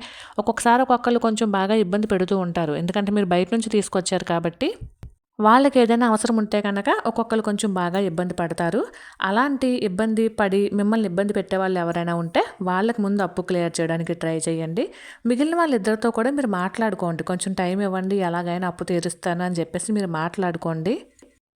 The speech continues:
కొంచెం టైం అడగండి. ఇప్పుడు కనుక మీరు ఉదాహరణకు ఒక లక్ష రూపాయలు తీర్చాలి అని చెప్పేసి అనుకుంటే కనుక ప్రతి నెల మీరు అసలు ప్రత్యేకించి ఎనిమిది వేల మూడు వందల ముప్పై మూడు పాయింట్ మూడు, అంటే ఎనిమిది వేల మూడు వందల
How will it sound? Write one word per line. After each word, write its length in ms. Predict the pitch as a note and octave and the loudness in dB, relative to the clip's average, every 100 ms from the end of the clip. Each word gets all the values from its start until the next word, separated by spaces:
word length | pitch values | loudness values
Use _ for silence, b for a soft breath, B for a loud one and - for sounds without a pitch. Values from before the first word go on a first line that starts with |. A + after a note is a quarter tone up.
| _ | _
కొంచెం 300 | B3 A3+ A#3+ | 4 6 4
టైం 260 | A3 F#3 G3 | 4 4 4
అడగండి. 460 | G3 F3 E3+ E3+ A#3+ G#4+ _ _ _ _ - | 2 2 0 0 -2 -4 _ _ _ _ 0
ఇప్పుడు 240 | B3+ C#4+ C4+ | 2 4 4
కనుక 240 | B3 B3 C4+ | 4 4 4
మీరు 140 | B3 G#3 | 4 6
ఉదాహరణకు 380 | G#3+ A#3 A#3 A#3+ | 4 4 2 0
ఒక 100 | A3+ | 0
లక్ష 180 | F#3+ A#3+ A3 | 0 0 0
రూపాయలు 280 | G#3+ A3+ A3+ | 2 2 2
తీర్చాలి 480 | F#3+ F3 G#3+ G3+ G#3+ | 0 2 2 2 2
అని 120 | G#3 | 0
చెప్పేసి 260 | F3+ F#3 F#3 | 0 -2 -2
అనుకుంటే 420 | F3+ E3 F#3 F3 F3+ | -2 -2 -4 -2 -2
కనుక 240 | E3+ E3+ B3 | -2 -2 -2
ప్రతి 420 | B3+ G#3+ F#3+ B3+ | 0 0 2 2
నెల 220 | A#3+ G#3+ G3+ | 2 2 0
మీరు 280 | F#3+ F#3 F4+ B B B F#3 | 0 0 0 B B B -2
అసలు 240 | F#3+ C#4+ C#4 | 2 4 4
ప్రత్యేకించి 520 | B3 B3+ G#3 G#3+ G#3 C4 A3 | 2 0 0 2 2 2 2
ఎనిమిది 280 | G3+ G#3+ G#3 | 2 2 2
వేల 220 | G3+ G#3 | 2 0
మూడు 260 | G3 G3 F#3+ | 0 2 0
వందల 200 | F#3+ F#3 F#3 | 0 0 -2
ముప్పై 240 | F3 - F#3 F#3 | -2 -2 0 0
మూడు 160 | F3+ | 0
పాయింట్ 360 | F3+ G3 G3+ G3+ F3+ | 0 -2 -2 0 0
మూడు, 200 | F3 - | 0 0
అంటే 160 | F#3 B3+ A#3 | 0 0 2
ఎనిమిది 240 | G#3 G#3 A3 | 2 2 2
వేల 120 | G#3+ G#3+ | 2 0
మూడు 140 | G#3 | 0
వందల 240 | G#3 G3+ | 0 -2